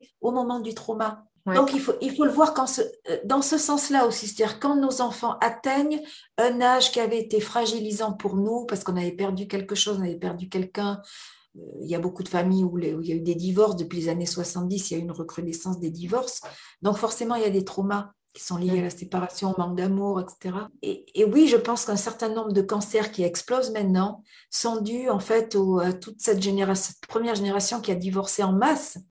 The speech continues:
Speaker 1: Et, euh, les personnes ont perdu, lors de leur adolescence, bah, ces, ces repères, euh, affectifs, en fait, hein. Et quand leurs propres enfants atteignent cet âge, eh ben, il y a le renvoi, hein, c'est comme un miroir, hein. L'importance de l'âge, puisque l'âge renvoie, j'ai dit que l'âge était vraiment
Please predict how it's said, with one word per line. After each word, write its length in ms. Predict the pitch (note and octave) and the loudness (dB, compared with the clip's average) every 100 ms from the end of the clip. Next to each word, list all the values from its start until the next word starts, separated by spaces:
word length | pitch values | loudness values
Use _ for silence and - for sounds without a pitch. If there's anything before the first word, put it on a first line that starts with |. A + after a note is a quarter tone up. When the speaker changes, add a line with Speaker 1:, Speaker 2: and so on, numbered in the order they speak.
| _ | _
Speaker 1:
Et, 420 | - A#3 B3 B3 A#3+ | 0 2 4 6 6
euh, 320 | G#3+ G#3 G#3 | 6 4 4
les 140 | G#3 | 2
personnes 480 | G#3 G#3 - A#3 A3+ | 2 0 -2 -2 0
ont 120 | G3+ | -2
perdu, 640 | F#3+ G3+ G3 G3+ A3 A#3 A3 | 0 0 0 -2 -2 -2 0
lors 160 | G3 | 0
de 100 | F#3 | 0
leur 180 | F3+ F3+ | -2 -2
adolescence, 720 | F3 F#3 F#3 F3+ - G3 G3 | -2 0 0 -2 -4 -4 -4
bah, 140 | F3+ F3 | -4 -4
ces, 240 | - F#3 | -4 -8
ces 160 | - F#3+ | -4 -2
repères, 480 | F#3 F#3 G3 G3 | 0 0 0 0
euh, 280 | F#3 E3+ E3+ | 0 0 -2
affectifs, 600 | E3+ - F#3 - C4 C4+ | -6 -8 -10 -10 -12 -10
en 60 | F3+ | -10
fait, 320 | - E3+ E3 | -10 -12 -8
hein. 120 | G3 - _ - | -10 -12 _ -16
Et 200 | - F#3 | -12 0
quand 120 | A3+ | 4
leurs 200 | G#3+ G#3 | 4 2
propres 420 | - A#3+ - G#3 | 2 2 2 2
enfants 240 | G3+ F#3+ G#3+ | 2 -2 -2
atteignent 320 | G3 G3 F#3+ | 0 0 -2
cet 320 | - F3 G3 | 0 -2 -2
âge, 200 | C4 C4+ | -2 0
eh 40 | |
ben, 120 | F#3 G3+ | -2 0
il 100 | F#3+ | 2
y 40 | |
a 40 | |
le 100 | F3+ | 2
renvoi, 440 | F3+ E3+ E3 F#3 G3+ | 2 0 -2 -2 0
hein, 140 | F3+ F3+ | -2 -8
c'est 100 | E3 | -12
comme 200 | - E3+ | -10 -10
un 80 | E3 | -10
miroir, 420 | F3 F#3 A3 G3 | -10 -6 -6 -6
hein. 100 | F#3+ - _ _ - | -10 -14 _ _ -6
L'importance 600 | F#3 F#3 F#3 - A#3 G3+ | -4 -2 -4 0 0 2
de 100 | F#3+ | 2
l'âge, 500 | F#3 A#3 B3 G3 D#3+ | 4 4 2 -2 -6
puisque 240 | F3+ - F#3 | -4 -2 2
l'âge 420 | G3+ B3+ D4 F#3+ | 4 6 6 4
renvoie, 480 | F#3 F#3+ F#3+ B3+ C4 | 2 0 -2 0 0
j'ai 160 | G#3+ | 0
dit 340 | G3 A#3+ C#4 - _ _ | -2 -2 -6 -8 _ _
que 80 | - | 2
l'âge 340 | A3 G#3+ B3+ G3+ | 4 6 4 2
était 240 | G3 G3 | 2 2
vraiment 480 | F#3 G#3 A#3+ A#3+ | 2 -2 -2 -4